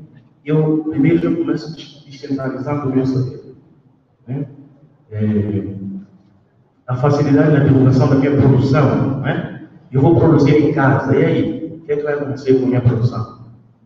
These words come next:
É, eu preciso começar a divulgar, né? Eu uso os meios de comunicação, uso a, os meios tecnológicos, as redes sociais, para começar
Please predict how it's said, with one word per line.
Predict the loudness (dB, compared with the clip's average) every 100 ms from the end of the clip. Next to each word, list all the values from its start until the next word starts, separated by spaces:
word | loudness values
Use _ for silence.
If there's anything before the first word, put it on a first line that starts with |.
| -16
É, | -14 -12
eu | -10
preciso | -8 -6 -4 -4 -4
começar | -4 -4 -4
a |
divulgar, | -4 -10 -10 -10 -10 -14 -20 -20
né? | -14 -14 -14 -18 -4
Eu | 0
uso | 4 4 2 -2
os | -2
meios | 0 2 2 2 2
de | 0 -2
comunicação, | -2 -2 -4 -6 -6 -6 -6 -10 -16 -20 -20 -14
uso | -8 -6 -4 -4 -4 -6
a, | -10 -12 -12 -4
os | -2 -2 -2
meios | -2 -4 -4
tecnológicos, | -10 -8 -4 0 0 -2 -8
as | -8
redes | -6 -8 -10
sociais, | -16 -6 -4 -2
para | -6 -16 -14
começar | -10 -4 0 0 -2 -10 -18